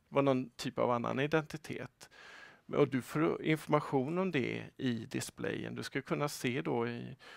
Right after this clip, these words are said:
vad det nu är, dialogrutan eller någonting i datorn, att ja, nu får de veta vem jag är. De får veta varifrån jag kommer, vilket land och vilken ort till exempel, eller någonting sånt. Och då, då, eh,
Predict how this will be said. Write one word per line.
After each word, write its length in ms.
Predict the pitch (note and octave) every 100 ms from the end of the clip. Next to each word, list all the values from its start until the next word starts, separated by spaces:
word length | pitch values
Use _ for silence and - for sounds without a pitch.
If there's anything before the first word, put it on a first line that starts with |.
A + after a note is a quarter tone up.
| -
vad 140 | - B2
det 80 |
nu 200 | B2 A2+
är, 40 | A2+
dialogrutan 1160 | - B2+ A#2+ B2+ A#2+ A#2 G#2+ A2+ - B2 A#2
eller 260 | A2+ A2+ A#2
någonting 600 | A2+ A#2+ A#2 A2+ - A#2
i 60 | G#2+
datorn, 540 | B2 A#2+ A2+ - A#2
att 340 | A2+ - - -
ja, 320 | - B2+ D3 F3
nu 140 | C#3+
får 160 | - -
de 160 | C3
veta 560 | A#2+ B2 - - A#2 A#2 - - - _
vem 280 | B2 B2 B2
jag 140 | A#2+
är. 340 | A#2 A#2 A#2+ B2+ -
De 140 | C3+
får 140 | -
veta 340 | A#2+ B2 - B2
varifrån 520 | A2+ A2+ - A#2 A2+
jag 120 | A#2
kommer, 360 | - A#2+ G#2+ A2
vilket 260 | A2+ -
land 480 | A2+ A2 A#2 A2+ A#2+ - _ _
och 320 | - A#2+ _ -
vilken 320 | - B2 B2+ A#2+
ort 340 | - _ -
till 80 | -
exempel, 440 | B2 A#2+ A2+ - -
eller 180 | A2
någonting 400 | A2 G#2+ - A#2
sånt. 460 | A#2+ - - _ - _ - -
Och 360 | - - - C3+
då, 360 | C#3+ C3 C3 -
då, 480 | B2+ C3+ B2+ B2 B2+
eh, 320 | A#2+ G#2+ G2